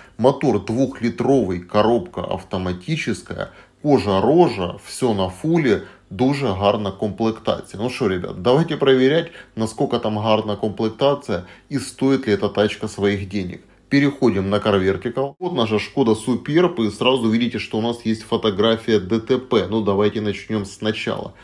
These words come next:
По хронологии: машина из Чехии, потом продавалась в Словакии и с двадцатого года в Украине. Есть повреждения, давайте посмотрим. Ух, ёлки-палки, что нам пишут?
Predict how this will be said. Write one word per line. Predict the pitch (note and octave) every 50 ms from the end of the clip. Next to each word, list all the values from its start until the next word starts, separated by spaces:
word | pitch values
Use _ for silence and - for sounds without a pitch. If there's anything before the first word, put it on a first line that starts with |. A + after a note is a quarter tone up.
| - - _ _
По | - C3+ B2+
хронологии: | - B2+ B2+ B2 C3 C3+ C#3 B2+ A2 G2 F2+ F2+ F2+
машина | F2+ F#2+ A2 A2+ - - G#2 F#2 E2
из | - - G2+ - -
Чехии, | - - - - G#3+ A3+ G3+ F3+ - - F3 D#3 D3 C#3+
потом | C#3 - G2+ F#2+ F#2 G2 F#2 F#2 F2
продавалась | F2+ G2+ F#2+ G2+ F#2+ F#2 F#2 F2+ F#2 F#2 F#2 - -
в | -
Словакии | - - - A2+ G2+ G2 G2+ G#2+ C3+ D#3 E3 E3 D#3+ - - - C#3 C3+ C3+ C3 C3 - - - - _ -
и | - C#3+ D#3
с | D#3 A#2+
двадцатого | G2 F#2+ F#2 G2+ G2+ G2+ - - B2 B2 - A2+ G#2+ G2+ G2+
года | F#2 F2+ F#2 G#2+ A#2 A#2+ A2 A#2 A2+
в | G2+ F2+ G2
Украине. | A#2 A#2 A#2 - G#2+ G#2+ A2+ A#2+ A#2+ G#2+ F#2 F#2+ G2+ F#2+ F#2+ - - - - _ _ -
Есть | F#2+ F2 F2 F2+ G2 G#2+ G#2+ - - -
повреждения, | - A#2 A2 A#2+ C#3 D#3+ E3 D#3 E3 F3 G3 A3 G#3+ F#3+ B2+ G2+ F#2+ F#2+
давайте | G2 F#2 F#2+ G2 G2+ G2 G2 F#2 - -
посмотрим. | - G#2+ G#2+ - - D3 F3 G#3 G3 G3 - - - D3+ - _ - - _ _ _ _ _ _ _ _ _ _ _ _ _
Ух, | - F#3+ G3 - - - - - - -
ёлки-палки, | - C3 G3+ G3 C#3+ A#2+ - - B2+ A2+ - - A#2+ A2+ G#2 F#2 G2 - - - - - - - - - - - _ _ -
что | - - - G3
нам | G3+ F#3+ F#3 F#3 F3 F3+
пишут? | - E3+ D3 - - - - - -